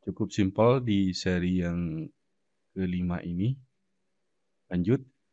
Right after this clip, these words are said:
pada soal nomor tujuh. Di antara pengertian khalifah dalam bahasa Indonesia adalah A. Makhluk alternatif,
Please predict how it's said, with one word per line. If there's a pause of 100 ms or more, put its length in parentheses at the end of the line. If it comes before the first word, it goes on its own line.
(240)
pada
soal
nomor
tujuh. (880)
Di
antara
pengertian
khalifah (220)
dalam
bahasa
Indonesia
adalah (1120)
A.
Makhluk
alternatif,